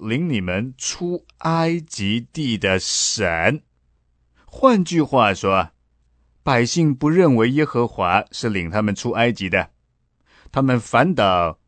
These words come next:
随从迦南的文化的图像，认为这个金牛犊才是领他们出埃及地那最伟大的神。第五节，亚伦看见，亚伦看见之后，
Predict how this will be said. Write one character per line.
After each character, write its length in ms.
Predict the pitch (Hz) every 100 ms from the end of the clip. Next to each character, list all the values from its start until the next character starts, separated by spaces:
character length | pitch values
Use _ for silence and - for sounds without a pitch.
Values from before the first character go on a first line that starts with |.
| _
随 380 | - - 113 139
从 320 | 160 110 139
迦 300 | 135 165 165
南 280 | 160 98 95
的 140 | 110 95
文 300 | 92 101 123
化 260 | 143 113
的 220 | 98 92 - -
图 140 | 135
像， 260 | 208 135 - _ _ _ _ _ _ _
认 160 | 131 117
为 100 | 110
这 140 | 117
个 80 | 110
金 240 | - 160
牛 200 | 131 104 120
犊 320 | 90 101 - _ _ _ _
才 320 | - - 101
是 320 | 117 - 120 101
领 260 | 92 85
他 140 | 101 104
们 180 | 98
出 400 | 95 - 117 117 -
埃 240 | 120 120
及 200 | 101 95
地 340 | 92 110 85 _ _ _
那 140 | 107 98
最 280 | - 143
伟 220 | 101 90 82
大 180 | 117
的 80 | 98
神。 260 | 90 85 - _ _ _ _ _ _ _ _ _ -
第 140 | 254 247
五 180 | 127
节， 360 | 107 104 131 - _ _ _ _ - -
亚 140 | 247 196
伦 240 | 156 202
看 380 | - 240 180 131
见， 300 | 127 98 - _ _ _ _ - -
亚 100 | 208
伦 160 | 208
看 240 | 208 240 196
见 200 | 202 165
之 120 | 165
后， 300 | 170 139